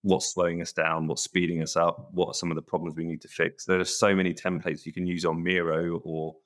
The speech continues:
online. There are so many great free guides of how to run a retrospective, but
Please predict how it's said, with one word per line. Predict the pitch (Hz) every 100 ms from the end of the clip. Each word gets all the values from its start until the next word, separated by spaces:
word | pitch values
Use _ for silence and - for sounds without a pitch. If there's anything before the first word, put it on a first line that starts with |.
| _ _ _
online. | 90 85 85 85 85 85
There | 82
are | 78
so | - 98
many | 90 85
great | 87 95 90 -
free | - 87 85
guides | 90 87 82
of | 82
how | 90
to | 85 85
run | 82
a | 80
retrospective, | 80 - - - - 85 78
but | 87